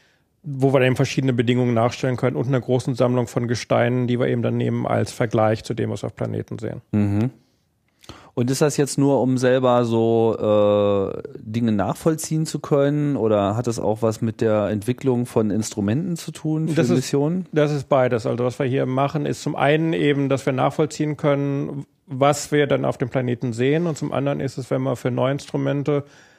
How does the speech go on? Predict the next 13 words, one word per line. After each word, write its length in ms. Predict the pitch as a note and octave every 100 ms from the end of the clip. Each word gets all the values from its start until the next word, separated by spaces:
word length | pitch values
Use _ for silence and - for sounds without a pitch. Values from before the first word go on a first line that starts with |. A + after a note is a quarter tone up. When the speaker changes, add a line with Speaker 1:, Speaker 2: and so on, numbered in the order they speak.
| _ _ -
Speaker 1:
Entwicklungen 640 | C3 A#2 D3 D#3+ D#3 C#3+
vorantreiben, 840 | - D3 C3+ D3 D3 C#3+ C#3 C3+
dass 200 | C3 A#2+
wir 160 | C#3 C#3
eben 280 | C3+ B2+ B2+
sehen 320 | B2 C3+ C#3
können, 240 | C#3+ C3
was 200 | C3 C3
muss 180 | C#3+ D3+
das 80 | D#3+
Instrument 320 | C3+ C#3+ C#3+
eigentlich 320 | C#3 C3+ B2+
können, 460 | - D3 D#3 D#3+ D#3